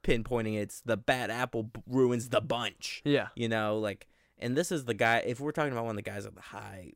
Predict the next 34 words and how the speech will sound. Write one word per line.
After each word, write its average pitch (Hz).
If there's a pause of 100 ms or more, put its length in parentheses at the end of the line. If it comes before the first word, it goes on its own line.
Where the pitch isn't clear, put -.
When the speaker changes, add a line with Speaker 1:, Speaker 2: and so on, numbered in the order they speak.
(100)
Speaker 1:
highest 120 (120)
point 139
of 95
the 110 (180)
tallest 127
tower 123
or 80
whatever, 82 (120)
Speaker 2:
Yeah. 143
Speaker 1:
it -
was 117
like, 120
yeah, 247
you 202
had 269
the 175
power 233
to 117
change 254
this 139
shit. 113
You -
clearly 160
didn't 64
want 95
to. 101 (120)
Speaker 2:
Yeah. 139 (360)
Speaker 1:
So, 127
I 135
mean, 156
it's, 120
it's, -
it's -
perpetuate. -